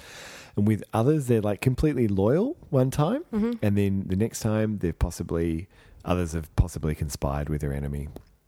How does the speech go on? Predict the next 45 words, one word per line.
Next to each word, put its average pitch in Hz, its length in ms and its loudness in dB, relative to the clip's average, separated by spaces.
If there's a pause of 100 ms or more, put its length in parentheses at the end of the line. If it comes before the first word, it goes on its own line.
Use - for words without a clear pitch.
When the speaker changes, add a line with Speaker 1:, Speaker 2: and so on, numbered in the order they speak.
(140)
Speaker 2:
Yeah. 190 180 -6 (140)
Speaker 1:
And 95 120 -2
that 101 120 0
might 92 220 0
actually 85 380 -4
be 80 120 -4
true 113 600 -4
because 82 480 -2
they, 78 180 -2 (300)
if - 80 -10
they've 87 120 -4
genuinely 82 500 -2
been 76 180 -6
horrible 76 360 -6
to - 200 -8
others, 185 420 -6 (460)
or 82 160 0
they 78 160 -2
may 80 140 -4
actually - 340 -12
just - 180 -16
construct, - 460 -8
like, - 180 -8
some 80 180 -4
kind - 200 -6
of - 60 -10
house - 300 -10
of 82 120 -16
cards. 180 600 -4
Speaker 2:
Mm. 165 40 -14 (560)
Speaker 1:
And 78 360 -4 (120)
so 85 380 0 (180)
it's - 160 0
kind 127 180 4
of 110 60 2
this 98 120 -4
interesting 87 380 -2
thing 80 220 -4
where 82 340 -2
the 82 140 -2
thing 85 380 -4
that 76 120 -2
they're 78 140 -6
concerned 110 420 0
about 92 380 -6